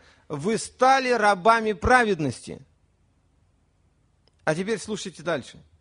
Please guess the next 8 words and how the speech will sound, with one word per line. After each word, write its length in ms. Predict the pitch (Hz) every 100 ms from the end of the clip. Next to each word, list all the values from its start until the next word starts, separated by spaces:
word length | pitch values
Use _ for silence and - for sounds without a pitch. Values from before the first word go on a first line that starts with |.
| _ _ _ _ _ _
Ещё 460 | 131 143 160 - 247
раз 320 | 226 202 - _
для 280 | - 131 180
усиления. 760 | 185 - 185 175 170 127 85 - _ _ _ _ _ _ _ _ _ _
"Говорю 560 | - 123 160 180 196 254
по 160 | - 220
рассуждению 720 | 202 - 180 151 202 208 202
человеческому. 880 | 202 190 185 170 - 110 - 98